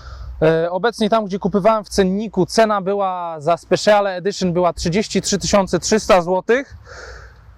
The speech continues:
Za wersję specy-, e, za wersję zwykłą, standardową to było chyba trzydzieści jeden tysięcy złotych, coś, coś w okolicy tego. No, procentowo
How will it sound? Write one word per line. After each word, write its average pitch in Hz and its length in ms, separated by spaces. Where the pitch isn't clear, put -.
Za 196 180
wersję 226 300
specy-, 190 600
e, 180 40
za 190 140
wersję 214 340
zwykłą, 214 420
standardową 196 600
to 214 100
było 202 200
chyba 190 220
trzydzieści 170 600
jeden 233 280
tysięcy 247 380
złotych, 220 340
coś, - 440
coś 208 240
w 196 40
okolicy 208 440
tego. 151 280
No, 147 80
procentowo 196 580